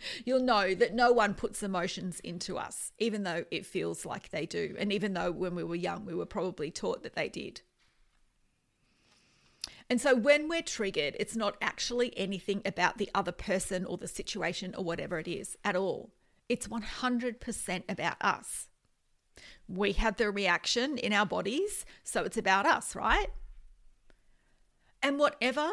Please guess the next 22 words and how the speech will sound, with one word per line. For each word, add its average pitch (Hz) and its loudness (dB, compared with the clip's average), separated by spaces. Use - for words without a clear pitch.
we're 262 0
triggered 190 -4
by 277 0
is 240 -2
simply 269 -4
reflecting 202 -4
something - -6
back - -2
to - -4
us. - -6
Something 254 2
that 226 0
is 220 -6
usually 196 -4
an 190 -8
unhealed 226 -2
or 233 6
unconscious 214 -2
thing, 190 -4
wound 185 -2
perhaps. - -6
So 240 4